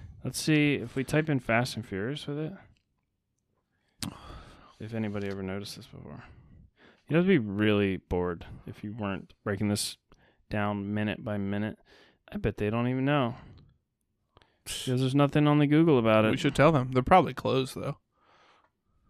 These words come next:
Speaker 1: Marino. Marina. I don't know. Okay, anyway.
Speaker 2: Oh, we're not calling them? You couldn't find
Speaker 1: Oh,
Speaker 2: a number?
Speaker 1: can you get it? No.
Speaker 2: Oh, I thought you could find a number.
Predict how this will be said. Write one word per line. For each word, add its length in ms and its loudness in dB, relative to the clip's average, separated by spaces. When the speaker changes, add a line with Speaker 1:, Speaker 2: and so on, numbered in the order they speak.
Speaker 1:
Marino. 1000 -8
Marina. 420 0
I 160 0
don't 80 -2
know. 100 -12
Okay, 300 10
anyway. 240 10
Speaker 2:
Oh, 60 12
we're 100 8
not 160 6
calling 220 4
them? 100 -2
You 100 -6
couldn't 160 4
find 160 10
Speaker 1:
Oh, 20 0
Speaker 2:
a 40 0
number? 200 2
Speaker 1:
can 60 8
you 60 2
get 140 2
it? 140 -2
No. 480 -2
Speaker 2:
Oh, 260 8
I 80 2
thought 120 4
you 60 2
could 120 0
find 160 2
a 40 -4
number. 320 -2